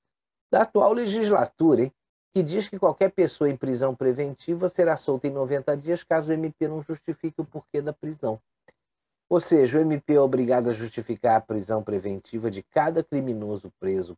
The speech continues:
preventivamente de noventa em noventa dias. Com essa brecha, a largura do Rio Amazonas, ou melhor, da largura do Rio Amazonas, né?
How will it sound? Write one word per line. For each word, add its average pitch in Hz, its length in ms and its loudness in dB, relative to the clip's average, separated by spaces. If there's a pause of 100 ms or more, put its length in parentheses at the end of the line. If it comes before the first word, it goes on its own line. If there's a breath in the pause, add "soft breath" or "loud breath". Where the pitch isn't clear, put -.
preventivamente 123 1120 2 (520)
de 175 140 4
noventa 135 440 4
em 143 40 -6
noventa 135 500 -4
dias. 98 320 -12 (1400)
Com - 60 4
essa 170 280 4
brecha, 151 440 4
a 202 40 0
largura 110 460 0
do 104 120 -2
Rio 107 200 0
Amazonas, 113 960 -4
ou 85 520 0
melhor, 90 340 -4
da 127 240 4
largura 113 760 2
do 82 140 -8
Rio 95 220 -4
Amazonas, 87 760 -4
né? 107 220 -12